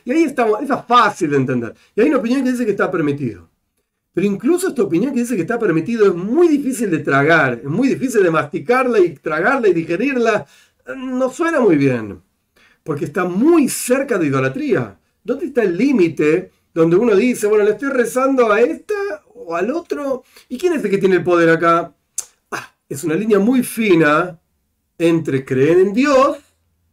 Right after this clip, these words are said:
y al final creer en varios dioses. No, más que socio ni socio, es otro dios. Suena terrible. Entonces, hay una explicación interesantísima,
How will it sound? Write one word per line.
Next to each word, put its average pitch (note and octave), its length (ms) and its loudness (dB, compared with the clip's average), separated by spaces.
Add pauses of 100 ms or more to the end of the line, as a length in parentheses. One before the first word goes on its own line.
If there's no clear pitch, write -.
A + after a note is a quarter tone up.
(140)
y F3+ 80 0
al F#3+ 140 0
final B3+ 320 0
creer G#3+ 260 4
en F3 160 2
varios F3 580 4
dioses. D3+ 800 -2
No, B3 180 0
más B3 140 0
que C#4 120 -6
socio B3+ 400 0
ni G#3 160 -2
socio, B3+ 540 0 (200)
es A3+ 220 0
otro G#3+ 300 2
dios. B3+ 460 2 (920)
Suena G#3+ 340 2
terrible. D3 420 0
Entonces, C#3+ 720 -4 (960)
hay D3+ 160 0
una C#4+ 120 2
explicación E3 760 -2
interesantísima, C3+ 1160 -2